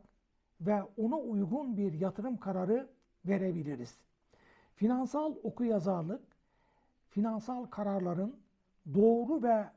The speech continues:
sorumlu bir şekilde alınması için gerekli olan bilgi ve becerilere sahip olmayı ifade eder.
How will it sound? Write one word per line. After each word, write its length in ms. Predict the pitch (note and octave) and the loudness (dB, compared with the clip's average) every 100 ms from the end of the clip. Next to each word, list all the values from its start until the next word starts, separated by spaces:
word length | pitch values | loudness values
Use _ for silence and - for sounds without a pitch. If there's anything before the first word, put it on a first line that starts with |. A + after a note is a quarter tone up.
| _ | _
sorumlu 680 | - G#3 A3+ C4 D4 F4+ | -8 0 2 2 2 2
bir 120 | C4+ A3 | 2 -2
şekilde 520 | - A3 G#3+ F#3+ G#3 | -2 -4 -2 -4 -4
alınması 640 | - G#3+ G#3+ G#3 G#3 - | 0 0 2 2 0 -4
için 520 | D#4 G3+ - A#3 C#4 - _ _ _ - | -4 -6 -4 -4 -6 -14 _ _ _ -8
gerekli 440 | D3+ F#3+ G#3 G3+ C#4 | 2 4 4 0 -4
olan 500 | B3+ A#3+ A#3+ B3 A#3+ _ _ - | 0 2 0 -2 -10 _ _ -8
bilgi 440 | D3+ A3 G#3 D4 | 2 2 4 2
ve 220 | A3+ G3 D3 | 2 0 2
becerilere 840 | G#3 G#3 G3 F#3+ F3+ G3 A#3 A#3+ _ _ _ | 2 2 0 0 0 2 2 -2 _ _ _
sahip 420 | - F#3+ B3 G#3 | -10 -2 0 0
olmayı 640 | G3+ F#3+ F#3 F#3+ A3 B3+ - | -2 0 0 2 2 0 -6
ifade 480 | F3 G3 F3+ E3+ F#3+ | -6 -4 -4 0 0
eder. 220 | C3 B2+ | -2 -10